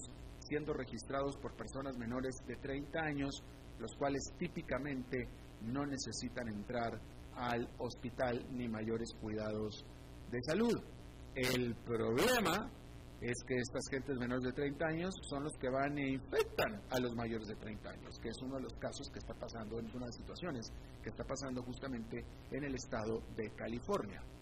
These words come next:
Eh, una de las razones por las cuales el estado de California está sufriendo tanto es porque muchos muchachos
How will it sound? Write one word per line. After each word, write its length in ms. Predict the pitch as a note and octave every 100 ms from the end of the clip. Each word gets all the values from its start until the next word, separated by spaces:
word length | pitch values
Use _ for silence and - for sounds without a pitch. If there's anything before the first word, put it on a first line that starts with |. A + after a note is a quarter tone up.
| - - - - - - - -
Eh, 80 | G#2+
una 140 | B2+
de 60 | C#3
las 80 |
razones 300 | C3 C3+ D3 -
por 120 | C3
las 120 | B2
cuales 240 | D#3+ D#3 B2+
el 100 | A#2+
estado 240 | A2 B2+
de 40 | C3+
California 480 | C3 B2+ D#3+ C#3
está 160 | A2 -
sufriendo 440 | C3 B2+ C3+ C#3+
tanto 460 | D3 E3+ C#3+ - -
es 160 | D#3+ F3
porque 360 | - E3+ - G2+
muchos 600 | G#2+ E3 B3 - A2 G2
muchachos 540 | G#2+ - E3 - C#3+